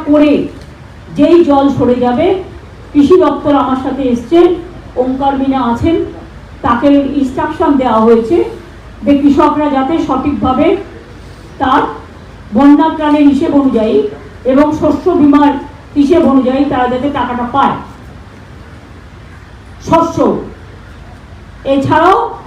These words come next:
ধান কেনার কাজটা যেন বন্ধ না হয়। একশো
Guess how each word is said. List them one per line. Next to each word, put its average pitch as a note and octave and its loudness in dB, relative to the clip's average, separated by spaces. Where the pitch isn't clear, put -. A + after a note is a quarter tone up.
ধান D4 2
কেনার D4+ 2
কাজটা C#4+ -2
যেন C#4 -2
বন্ধ A#3+ 0
না G3 0
হয়। G#3 -2
একশো C#4 0